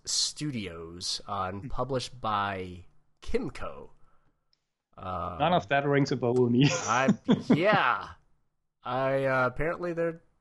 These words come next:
Speaker 1: uh, looks like they're still in business. Uh, no, they closed in two thousand seven. Never mind.
Speaker 2: Oh, okay.
Speaker 1: Uh,
Speaker 2: I was,
Speaker 1: okay.
Speaker 2: I was just about to say
Speaker 1: That's
Speaker 2: good, say good for them, but <laughs>
Speaker 1: Yeah.
Speaker 2: I guess not.
Speaker 1: No,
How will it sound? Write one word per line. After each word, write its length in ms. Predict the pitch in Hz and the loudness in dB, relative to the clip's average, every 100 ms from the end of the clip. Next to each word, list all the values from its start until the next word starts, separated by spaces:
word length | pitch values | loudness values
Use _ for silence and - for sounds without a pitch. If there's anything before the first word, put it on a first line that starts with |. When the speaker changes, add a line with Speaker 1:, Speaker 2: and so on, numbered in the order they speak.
| _ _ | _ _
Speaker 1:
uh, 600 | 117 147 156 156 151 147 147 _ _ _ _ _ _ _ _ _ _ _ _ _ _ _ _ - | -10 -8 -8 -10 -10 -12 -14 _ _ _ _ _ _ _ _ _ _ _ _ _ _ _ _ -20
looks 160 | - - | -14 -12
like 120 | - | -10
they're 120 | 165 | -10
still 520 | - - 131 143 156 - _ _ | -10 -10 -8 -8 -10 -12 _ _
in 160 | 135 143 | -10 -10
business. 840 | 120 143 170 180 - - - - _ _ _ _ - | -8 -8 -8 -8 -8 -10 -10 -14 _ _ _ _ -8
Uh, 240 | 131 127 127 | -2 0 2
no, 160 | 147 | 4
they 80 | 113 | 4
closed 260 | 113 131 117 | 0 -4 -4
in 60 | 113 | -8
two 120 | 113 | -6
thousand 260 | 113 104 | -6 -6
seven. 260 | 101 85 82 90 | -8 -10 -12 -16
Never 100 | 90 | -14
mind. 200 | 85 85 | -14 -10
Speaker 2:
Oh, 60 | 107 92 | -8 -10
okay. 180 | - 92 - _ _ - | -14 -20 -20 _ _ -16
Speaker 1:
Uh, 280 | 95 92 95 | -12 -10 -6
Speaker 2:
I 40 | 117 | 0
was, 60 | 175 | 0
Speaker 1:
okay. 220 | 226 214 | 2 0
Speaker 2:
I 40 | |
was 80 | 123 | 0
just 180 | - 135 | -4 0
about 120 | 131 | 2
to 60 | 135 | 4
say 60 | 127 | 4
Speaker 1:
That's 100 | 120 | 4
Speaker 2:
good, 260 | 131 123 | 2 2
say 120 | - 110 | 0 2
good 180 | 123 | 2
for 100 | - | 2
them, 340 | 120 110 107 104 - | 4 4 2 -2 0
but 120 | 131 - - | 2 2 2
<laughs> 80 | |
Speaker 1:
Yeah. 440 | 262 - 214 147 170 | 2 4 0 0 -4
Speaker 2:
I 40 | 165 | -4
guess 240 | 147 - | -4 -4
not. 200 | 120 117 | -2 -2
Speaker 1:
No, 160 | 143 | -4